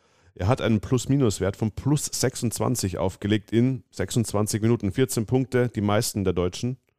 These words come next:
Sechs Rebounds, ebenfalls die meisten der deutschen Mannschaft. Also er hat Energie gebracht. Nils Giffey,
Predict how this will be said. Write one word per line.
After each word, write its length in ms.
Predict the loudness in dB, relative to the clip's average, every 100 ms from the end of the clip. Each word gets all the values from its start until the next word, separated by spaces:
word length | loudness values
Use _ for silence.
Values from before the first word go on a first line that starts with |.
| _ _ _
Sechs 320 | -6 -4 0 2
Rebounds, 380 | 4 4 2
ebenfalls 500 | 0 0 0 2 0 2
die 80 |
meisten 380 | 0 0 -2 0
der 80 | 0
deutschen 320 | 2 0 -2
Mannschaft. 500 | -2 0 0 -2 -6 _ _ _ _ _
Also 220 | -6 -2
er 180 | 2 4
hat 100 | 4
Energie 360 | 4 2 2 -2
gebracht. 500 | -2 0 -2 -6 -18 _ _ _ 0
Nils 280 | 4 4 2
Giffey, 440 | 0 2 2 0